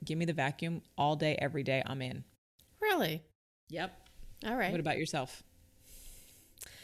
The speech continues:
Speaker 2: <sighs> I think the dishes, because it's something that I'm
Speaker 1: Ugh.
Speaker 2: just so, I, I have a dishwasher,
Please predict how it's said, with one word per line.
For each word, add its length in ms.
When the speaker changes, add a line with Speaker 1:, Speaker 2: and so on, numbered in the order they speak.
Speaker 2:
<sighs> 420
I 100
think 280
the 80
dishes, 460
because 340
it's 140
something 460
that 120
I'm 140
Speaker 1:
Ugh. 60
Speaker 2:
just 220
so, 200
I, 340
I 140
have 260
a 80
dishwasher, 800